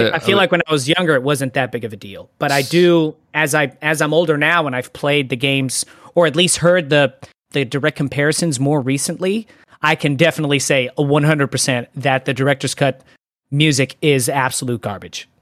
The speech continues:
Speaker 2: So you actually experienced it before this
Speaker 1: Right.
Speaker 2: episode. You went back, "Okay, gotcha, gotcha, yeah."
Speaker 1: Yeah, yeah, yeah.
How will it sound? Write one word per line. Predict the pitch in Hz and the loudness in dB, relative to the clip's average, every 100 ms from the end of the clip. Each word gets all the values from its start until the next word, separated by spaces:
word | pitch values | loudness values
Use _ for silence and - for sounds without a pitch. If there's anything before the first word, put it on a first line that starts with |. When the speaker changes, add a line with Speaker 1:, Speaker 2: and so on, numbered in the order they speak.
| _ _ _ _ - - | _ _ _ _ -16 -2
Speaker 2:
So | 151 | 4
you | 147 | 6
actually | 131 123 127 | 4 4 2
experienced | 101 - - 160 123 95 - | 2 0 2 4 4 2 0
it | 90 80 _ - | 0 0 _ -4
before | 101 - 101 | -4 2 2
this | 92 | 2
Speaker 1:
Right. | 156 139 | 2 0
Speaker 2:
episode. | 92 95 92 | 0 -2 -2
You | 95 | -2
went | 95 | 0
back, | 101 | 0
"Okay, | 104 101 87 | 2 0 0
gotcha, | 101 92 - 82 | 0 0 -4 -6
gotcha, | 92 92 - | -4 -4 -4
yeah." | 85 92 | -4 -4
Speaker 1:
Yeah, | 87 123 | -2 -2
yeah, | 120 | -2
yeah. | 113 | -6